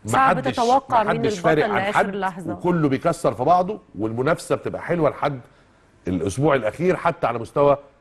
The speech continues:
Speaker 2: مش الدوري بس، المقاعد بتاعت الشامبيونز ليج. حلو؟
Speaker 1: تمام.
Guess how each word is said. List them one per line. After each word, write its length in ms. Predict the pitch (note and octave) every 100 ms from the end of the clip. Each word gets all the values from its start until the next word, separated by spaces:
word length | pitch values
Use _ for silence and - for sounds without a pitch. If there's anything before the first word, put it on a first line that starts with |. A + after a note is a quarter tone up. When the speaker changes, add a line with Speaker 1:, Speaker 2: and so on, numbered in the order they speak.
| _
Speaker 2:
مش 140 | - G2+
الدوري 280 | A2+ C#3 C3
بس، 260 | D3 - -
المقاعد 600 | G#2 G2 E2+ G2+ - B2+ B2
بتاعت 240 | G2 E2+
الشامبيونز 560 | E2 - G#2 F#2+ D2 C2+
ليج. 100 | - _ _ _ _ -
حلو؟ 200 | D3+ G#3 - -
Speaker 1:
تمام. 360 | F#3 F#3+ G3+